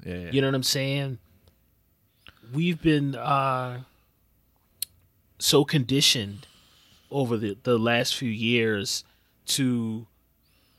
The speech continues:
Speaker 2: regard creative endeavors as just content.
Speaker 1: Yeah.
Speaker 2: Oh, you know, I can, I can look at an image and, or, you know, I can, uh,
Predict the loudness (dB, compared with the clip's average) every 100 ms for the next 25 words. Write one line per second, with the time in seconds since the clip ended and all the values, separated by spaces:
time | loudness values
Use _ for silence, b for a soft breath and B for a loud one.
0 | -8 -6 -4 0 4 4 4 0 -4 _
1 | _ _ -6 0 4 6 4 0 -4 -2
2 | -2 0 -2 -2 -4 -4 -2 0 0 -2
3 | -4 -6 -4 -6 -8 -12 _ _ _ _
4 | _ 2 2 2 _ 0 4 4 2 0
5 | -2 0 0 -2 -6 -10 -10 -10 -10 -8
6 | -8 -10 -16 b b b 2 2 4 2
7 | 2 2 0 -2 -2 -4 -6 -10 -10 -10
8 | -8 -6 -4 -4 -6 -8 -10 -8 -6 -4
9 | -4 -6